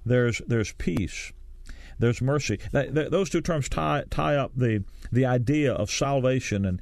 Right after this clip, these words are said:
and the blessings that God has given to us in Christ. When you live, ac-, when you walk, when your life is filled with the rule of grace, when your life is filled with just glorying in the cross and saying that Jesus Christ is everything,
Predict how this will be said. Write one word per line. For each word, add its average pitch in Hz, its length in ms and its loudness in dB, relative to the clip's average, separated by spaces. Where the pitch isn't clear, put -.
and 113 120 4
the 107 60 4
blessings 139 580 2
that - 120 -4
God 127 240 2
has 110 120 0
given 123 340 0
to 117 220 0
us 113 280 -2
in 107 220 0
Christ. - 500 -2
When 127 140 4
you 123 140 4
live, 156 240 4
ac-, 190 220 -2
when 139 160 2
you 127 100 4
walk, 127 400 2
when 120 100 2
your 117 160 4
life 196 380 0
is 151 120 0
filled 95 680 0
with 120 220 2
the 110 80 4
rule 165 460 4
of 120 140 -4
grace, 107 640 0
when 127 120 4
your 127 100 2
life 185 280 2
is 143 140 0
filled - 340 2
with 131 120 2
just 110 260 -2
glorying 170 600 2
in 143 120 0
the 120 80 0
cross 117 440 0
and 113 120 -2
saying 156 280 0
that 120 120 -2
Jesus 180 480 -2
Christ 147 440 -2
is 113 120 -4
everything, 117 400 0